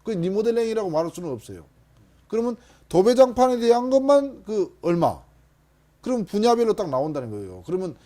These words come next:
대충 가격이 나와요. 그럼 그래갖고 얼마? 요렇게 이야기해야 돼요. 그래야 되는데 예를 들어서 그 사천만 원. 그런 건 없어요. 그런 공사는. 지금 그 굉장히 그 그런 것을 예, 소비자들에게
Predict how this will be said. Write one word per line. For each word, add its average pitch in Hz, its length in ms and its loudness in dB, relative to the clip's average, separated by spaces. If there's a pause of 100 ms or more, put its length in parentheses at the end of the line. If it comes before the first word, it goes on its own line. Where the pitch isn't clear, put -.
(180)
대충 220 260 -2
가격이 165 340 -4
나와요. 101 480 -8 (180)
그럼 190 220 -8 (100)
그래갖고 175 500 2
얼마? 143 480 -2 (720)
요렇게 185 360 0
이야기해야 90 340 -10
돼요. 65 140 -20 (560)
그래야 202 240 -2
되는데 180 400 -4 (320)
예를 180 180 2
들어서 190 260 2
그 - 320 0 (320)
사천만 175 520 0
원. 101 140 -8 (640)
그런 226 220 -2
건 233 120 0
없어요. 147 320 0
그런 180 200 -6
공사는. 131 400 -8 (760)
지금 220 100 -10 (300)
그 - 0 - (200)
굉장히 214 400 -4
그 202 340 0
그런 208 200 -6
것을 180 360 -2 (500)
예, 143 80 -6
소비자들에게 165 920 -4